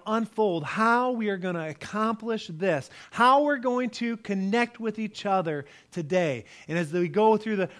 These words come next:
through the day, we're gonna talk a little bit about what we're calling connecting points. And really, it's a compl-, uh, compl-, <laughs> culmination, I'm sorry, of some work that we started back in the fall, and really it's a launching point for us today,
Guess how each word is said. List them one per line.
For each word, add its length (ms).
through 140
the 120
day, 240
we're 120
gonna 120
talk 360
a 40
little 240
bit 140
about 500
what 120
we're 100
calling 460
connecting 800
points. 640
And 160
really, 280
it's 120
a 60
compl-, 480
uh, 260
compl-, 600
<laughs> 400
culmination, 760
I'm 140
sorry, 380
of 120
some 320
work 300
that 120
we 80
started 440
back 260
in 80
the 60
fall, 480
and 180
really 280
it's 120
a 60
launching 600
point 280
for 180
us 160
today, 520